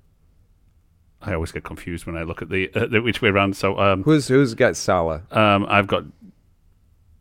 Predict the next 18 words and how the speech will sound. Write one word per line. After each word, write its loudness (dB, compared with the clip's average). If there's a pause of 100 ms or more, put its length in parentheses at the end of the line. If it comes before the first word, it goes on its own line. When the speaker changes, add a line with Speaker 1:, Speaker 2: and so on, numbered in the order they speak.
(420)
Speaker 1:
Jota 0
playing -6 (120)
in -10
the -12
Salah -6 (760)
role. -12 (220)
Speaker 2:
Okay. 0 (580)
I 2
don't, 4
I -2
don't 0
hate -6
that -4
idea. -4 (1700)
I, 2
I'm 0
gonna 4
say, 2